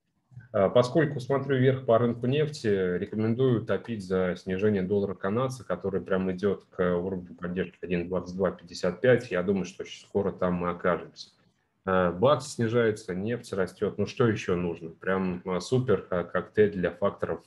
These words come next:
э, и в виде аргументов, э, причин, почему эта пара будет оставаться в нисходящем, э, тренде. Также хотелось бы обратить внимание на фунт.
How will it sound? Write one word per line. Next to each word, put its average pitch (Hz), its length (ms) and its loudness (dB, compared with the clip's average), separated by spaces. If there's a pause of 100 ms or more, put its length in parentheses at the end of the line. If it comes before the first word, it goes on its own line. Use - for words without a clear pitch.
э, 90 720 0 (440)
и 87 640 2
в 95 140 0
виде 95 220 2
аргументов, 98 560 0 (140)
э, 82 380 -4
причин, - 380 4
почему - 320 -14
эта - 100 -14 (120)
пара 90 160 0
будет 85 480 -4
оставаться 92 480 0
в 87 40 -10
нисходящем, 90 720 -4
э, 90 140 -4
тренде. 90 480 -2 (640)
Также 123 380 4
хотелось 113 460 4
бы 104 120 2
обратить 104 360 -2
внимание 104 380 0
на 98 180 -2
фунт. 139 460 -4